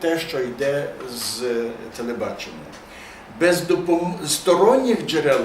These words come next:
інформації просто не вижити. І ваша, е, ваші оці зусилля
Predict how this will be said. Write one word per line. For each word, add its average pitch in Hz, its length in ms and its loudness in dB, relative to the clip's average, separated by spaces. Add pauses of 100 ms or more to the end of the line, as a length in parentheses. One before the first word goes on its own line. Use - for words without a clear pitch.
(120)
інформації 110 800 -6
просто 170 300 -4
не 185 140 -2
вижити. 117 480 0 (140)
І 135 100 -2 (100)
ваша, 117 500 2 (880)
е, 127 260 2 (100)
ваші 156 260 0
оці 139 420 -2 (360)
зусилля 127 840 4